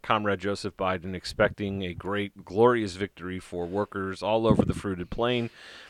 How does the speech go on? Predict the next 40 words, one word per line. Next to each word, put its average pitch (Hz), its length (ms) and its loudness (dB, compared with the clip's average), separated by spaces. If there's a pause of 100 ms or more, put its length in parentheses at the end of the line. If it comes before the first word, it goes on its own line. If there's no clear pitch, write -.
(140)
that, 101 320 4
uh, 98 340 8
you 104 180 0
will 98 100 4
see - 180 0
more 135 340 6
in 131 80 -2
your 117 120 -2
ch-, - 140 -4
uh, 101 60 -2
in 107 260 -2
your, 101 180 2
uh, 92 180 2
pocketbook, 117 720 4 (400)
that 98 220 0
your, 101 240 2
uh, 95 120 6
unions 143 680 6
are 110 60 -2
gonna 107 180 -2
grow 101 180 2
stronger, 135 840 10
and 95 300 0
all 135 220 8
of 131 80 0
these 127 220 2
wonderful 117 420 2
pipe 117 300 6
dreams. 101 560 -4 (460)
Uh, 107 260 8
I - 20 6
hate 127 240 6
to 120 60 4
tell 117 260 12
you 120 140 6
this, 127 260 2
but 110 180 0
even 156 260 4
the 135 80 8
Jacobin, 107 840 8